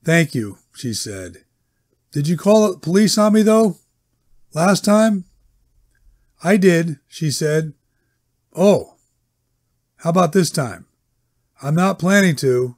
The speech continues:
she said, and they stood up. Chris wanted to give her that hug last time, even brought it up, and who knows, maybe that was part of the deal, why she did call the cops.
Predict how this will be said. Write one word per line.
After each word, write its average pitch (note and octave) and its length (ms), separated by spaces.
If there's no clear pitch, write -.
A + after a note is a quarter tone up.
she C3 220
said, B2+ 500
and C3 120
they B2+ 120
stood D#3 260
up. B2 240
Chris G#3+ 360
wanted G3+ 300
to F3 80
give E3+ 220
her F3 100
that D#3+ 200
hug D#3 260
last D3 400
time, D3 540
even F#3 380
brought E3+ 300
it E3 100
up, F3 340
and C3 140
who F3 160
knows, E3 600
maybe E3 280
that E3+ 200
was D3+ 120
part D#3+ 260
of D3+ 60
the D3 80
deal, C3+ 600
why C#3+ 200
she C#3 180
did D3 280
call B2+ 280
the G#2 100
cops. G2 640